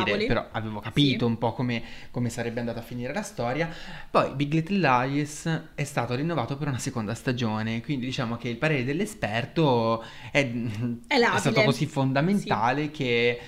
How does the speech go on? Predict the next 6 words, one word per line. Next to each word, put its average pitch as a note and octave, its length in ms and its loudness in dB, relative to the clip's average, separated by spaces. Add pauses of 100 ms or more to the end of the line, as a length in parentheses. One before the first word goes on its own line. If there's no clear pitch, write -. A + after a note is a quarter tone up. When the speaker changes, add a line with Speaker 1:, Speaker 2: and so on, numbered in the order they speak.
(260)
Speaker 2:
veramente, A#2 760 2
Speaker 1:
Sì. F3 120 -2
Speaker 2:
no? E3 240 6 (200)
Speaker 1:
Ma A#3+ 300 -2 (260)
allora, A#3 380 0 (360)
però A#3 400 2